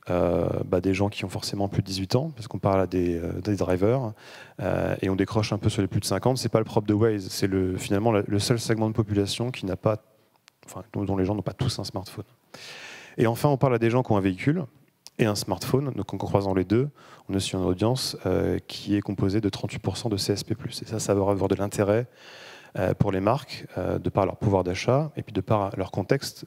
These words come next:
Euh, Waze ne parle qu'à des conducteurs, à des drivers. Euh, donc la capacité de se rendre dans un point de vente va être intéressante quand on fait la publicité locale. Ce sera la suite de ma présentation. En termes de répartition sur le territoire, là aussi,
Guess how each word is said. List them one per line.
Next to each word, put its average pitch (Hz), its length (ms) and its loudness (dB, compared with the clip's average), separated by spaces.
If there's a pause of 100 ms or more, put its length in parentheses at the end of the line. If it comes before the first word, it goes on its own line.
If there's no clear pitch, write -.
(120)
Euh, 92 200 -4
Waze 117 360 2
ne 104 80 -6
parle 123 280 2
qu'à 95 160 0
des 117 260 2 (260)
conducteurs, 110 760 0
à 98 100 -2
des 107 160 2
drivers. 104 580 0 (560)
Euh, 98 240 -4
donc 95 160 -8
la 101 60 0
capacité - 560 0
de 107 60 -2
se - 120 0
rendre 104 200 4
dans 92 160 2
un 95 60 2
point 92 180 -4
de 90 40 -4
vente 110 200 0
va 101 80 2
être 98 100 -2
intéressante 98 480 -4
quand - 100 -6
on 98 40 -6
fait 101 100 -4
la 98 80 0
publicité 107 400 -2
locale. 98 300 -2 (480)
Ce - 80 -14
sera - 120 -4
la 92 60 0
suite 104 220 -6
de 98 60 0
ma 92 100 0
présentation. - 480 -4 (1600)
En - 100 2
termes 156 180 4
de 131 60 2
répartition 123 540 0
sur 127 100 2
le 113 80 -2
territoire, 131 440 2
là 113 80 4
aussi, 139 360 0